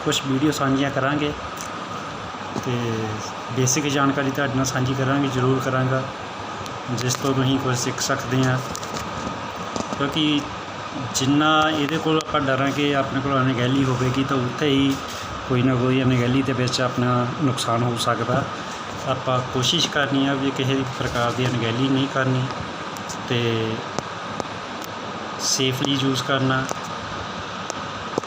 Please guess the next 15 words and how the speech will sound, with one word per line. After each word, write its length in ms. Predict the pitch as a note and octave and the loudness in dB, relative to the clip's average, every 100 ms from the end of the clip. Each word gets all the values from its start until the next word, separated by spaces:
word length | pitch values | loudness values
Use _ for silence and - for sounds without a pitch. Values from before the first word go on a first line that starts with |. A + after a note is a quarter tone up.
| - - - | -6 -8 -6
ਕੋਸ਼ਿਸ਼ 360 | C3 B2+ D3 B2+ | -2 0 0 2
ਰਹਿਣੀ 260 | B2+ C#3 C#3+ | 2 4 4
ਹੈ 40 | |
ਇਹਨਾਂ 180 | C#3 C#3 | 4 4
ਨੂੰ, 160 | C3+ C3+ C3 - - - B2+ | 2 0 -4 -6 -6 -4 -4
ਆਪਾਂ 200 | - C#3 | -2 0
ਤੁਹਾਡੇ 260 | C3 A#2 | 0 2
ਨਾਲ 240 | B2+ C3 C3+ | 2 2 2
ਇਸ 260 | - - | -2 -2
ਵੀ 260 | C#3+ C3+ C#3+ | 0 2 0
ਇਹੋ 180 | C#3+ B2+ | 0 0
ਜਿਹੀਆਂ 280 | B2+ C3 C3+ | 2 2 2
ਜਾਣਕਾਰੀਆਂ 500 | B2 A#2 G#2+ B2+ C3 | 2 0 0 0 0
ਸਾਂਝੀਆਂ 400 | - B2 C3 D3 | 0 0 2 2
ਕਰਾਂਗੇ 420 | C3+ C3 C3+ B2+ | 2 2 2 0